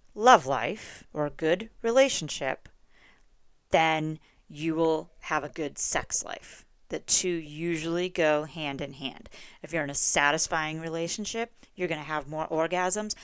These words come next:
because the sex is gonna sat-, be satisfying. If you have a shitty sex life,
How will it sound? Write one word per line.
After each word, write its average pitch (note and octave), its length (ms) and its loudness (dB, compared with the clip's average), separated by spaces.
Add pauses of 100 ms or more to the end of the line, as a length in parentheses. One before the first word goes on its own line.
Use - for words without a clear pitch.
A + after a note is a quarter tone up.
(120)
because G#3 240 -4
the G#3+ 100 -6
sex - 400 0
is C#3+ 120 -4
gonna C#3+ 180 -8
sat-, C#3 460 -8
be D#3 100 -6
satisfying. - 720 -4 (580)
If E3+ 500 4 (340)
you F3 340 0
have D3+ 580 4
a D3+ 300 0
shitty F3+ 920 0 (220)
sex - 400 2
life, A3 520 0